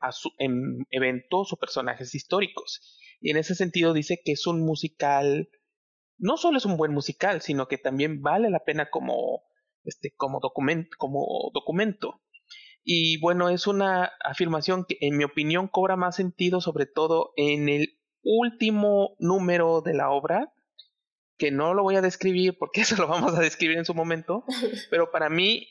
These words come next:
Speaker 1: es el verdadero corazón de todo el musical, para mí es como el broche de oro,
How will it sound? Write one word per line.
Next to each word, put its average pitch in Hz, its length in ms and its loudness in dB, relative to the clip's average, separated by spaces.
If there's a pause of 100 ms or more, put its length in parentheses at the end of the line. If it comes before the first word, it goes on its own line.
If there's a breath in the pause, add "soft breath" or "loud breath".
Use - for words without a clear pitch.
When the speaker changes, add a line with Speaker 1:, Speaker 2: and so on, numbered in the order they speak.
(120)
Speaker 1:
es 202 300 2
el 196 140 4
verdadero 165 800 2 (340)
corazón 185 960 0 (200)
de 139 100 -4
todo 170 240 0
el 170 100 0
musical, 147 400 -4
para 147 180 -2
mí 160 140 -2
es 180 100 -4
como 160 220 -4
el 143 80 -2
broche 160 360 -2
de 135 120 2
oro, 131 320 -2